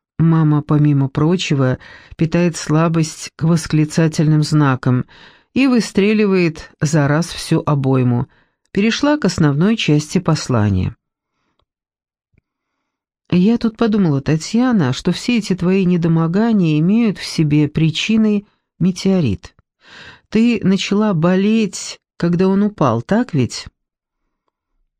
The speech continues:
Действительно, мы ходили в театр в конце февраля две тысячи тринадцатого года,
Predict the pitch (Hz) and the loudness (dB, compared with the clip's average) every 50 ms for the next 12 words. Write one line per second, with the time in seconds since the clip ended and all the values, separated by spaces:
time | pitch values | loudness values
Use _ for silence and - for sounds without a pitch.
0 | _ - 147 151 160 151 - - - 135 135 131 - - 170 190 214 220 233 - | _ -2 0 2 2 0 0 -2 0 0 0 0 0 -2 0 0 0 -2 -4 -6
1 | - - - - - - - - 185 226 220 - 254 220 240 233 233 226 - - | -12 -20 -20 -18 -18 -16 -4 0 0 0 2 2 0 2 2 2 0 0 -2 -4
2 | - - 196 208 220 - - 233 - - - 190 175 170 - 220 208 - 214 180 | -2 -2 0 0 0 -2 -4 -4 -4 -4 -2 0 0 0 0 -2 -2 0 0 0
3 | 170 170 170 170 185 196 185 170 170 175 170 - 202 190 - 202 - - 208 196 | 2 0 0 0 0 0 0 0 0 0 0 0 -2 -2 -2 -4 -4 -4 -4 -2
4 | - 185 190 185 185 185 180 180 - 185 175 196 175 185 190 180 165 135 120 98 | -2 0 2 2 2 2 0 0 -2 -4 -2 0 0 0 0 0 2 0 0 0
5 | 107 107 95 | 0 -2 -4